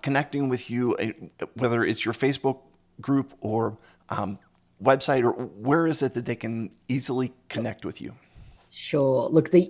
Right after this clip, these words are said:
Speaker 2: easiest way to find me is I live on Facebook. So, and also Facebook Messages. So if people want to connect with me directly, they can reach out via Facebook Messenger. My Facebook group is called Women on Amazon. Um,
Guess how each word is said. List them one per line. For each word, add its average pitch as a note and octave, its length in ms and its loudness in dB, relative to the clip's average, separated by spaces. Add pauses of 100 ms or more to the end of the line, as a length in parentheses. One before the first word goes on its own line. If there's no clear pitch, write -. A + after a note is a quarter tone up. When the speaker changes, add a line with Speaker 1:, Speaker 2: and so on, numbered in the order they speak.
Speaker 2:
easiest A3 460 4
way A3+ 120 6
to G#3+ 60 4
find G3+ 360 4
me F3 300 4
is D#3+ 120 2
I D#3 200 2
live E3 180 6
on C#3 120 0
Facebook. - 580 0 (800)
So, - 280 -4
and C3+ 560 2
also C#3 280 2
Facebook C3+ 440 -2
Messages. A3+ 480 -2
So D#3+ 80 4
if C3+ 80 0
people C3+ 200 2
want C#3 120 2
to D3 100 4
connect D3 460 -2
with C#3 140 2
me C3+ 120 2
directly, D#3 600 2
they C3+ 120 4
can C3 360 -4
reach C#3 240 2
out C#3+ 160 -2
via C3+ 200 -2
Facebook - 440 -4
Messenger. A3+ 480 0 (500)
My B2+ 180 0
Facebook C#3+ 460 2
group A3+ 340 4
is - 140 -2
called C3 240 2
Women C#3 320 4
on A#2+ 100 0
Amazon. G#3+ 440 0 (1040)
Um, C3 600 2